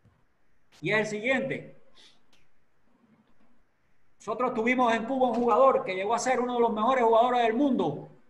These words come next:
que si ustedes tienen la posibilidad de, de hablar con, con Neninger por allá, le puede decir que se llama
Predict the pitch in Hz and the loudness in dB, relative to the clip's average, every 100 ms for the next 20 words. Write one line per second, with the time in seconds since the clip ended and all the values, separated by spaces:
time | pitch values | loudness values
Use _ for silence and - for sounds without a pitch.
0 | - 147 165 - 233 233 240 240 226 220 | -12 -10 -8 -4 -4 -2 -4 -2 0 2
1 | 214 208 208 196 185 175 220 233 202 208 | 2 2 -2 -6 -10 -6 -2 -2 -2 -4
2 | 196 180 170 147 - - - - - _ | -2 -2 -2 -4 -8 -16 -20 -20 -20 _
3 | _ - 175 175 233 240 233 220 208 196 | _ -6 -4 0 2 2 0 -2 -2 -8
4 | 180 165 190 190 180 196 262 233 196 190 | -12 -10 -10 -8 -8 -4 -2 0 -2 -4
5 | 180 185 240 240 214 160 226 233 214 180 | -8 -4 0 0 0 -2 0 0 -2 -4
6 | 262 - - - 190 226 220 208 - - | -6 -6 -8 -4 -2 0 0 -2 -6 -20